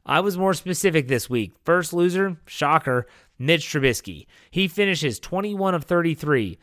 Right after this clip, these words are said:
a hundred and sixty-eight yards, five point one average, one touchdown, one interception, w-, uh, three sacks for sixteen yards, and a seventy-three point eight rating.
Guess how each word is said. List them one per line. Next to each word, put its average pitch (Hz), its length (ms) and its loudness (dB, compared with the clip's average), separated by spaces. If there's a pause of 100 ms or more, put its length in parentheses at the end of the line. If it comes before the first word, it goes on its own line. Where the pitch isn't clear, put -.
(240)
a 101 80 -8
hundred 180 360 0
and 180 140 -4
sixty-eight 170 540 0
yards, 104 460 -4 (260)
five 165 400 -2
point 175 280 -4
one 156 220 0
average, 165 680 0 (800)
one 175 300 0
touchdown, 151 720 -4 (320)
one 147 320 0
interception, 156 920 0 (640)
w-, 131 300 -8
uh, 127 160 0
three 175 320 0
sacks 160 460 0
for 120 160 -8
sixteen 180 500 -4
yards, 147 500 0
and 123 120 -8
a 113 40 -8
seventy-three 170 800 -2
point 156 380 -4
eight 131 340 0
rating. 101 420 -2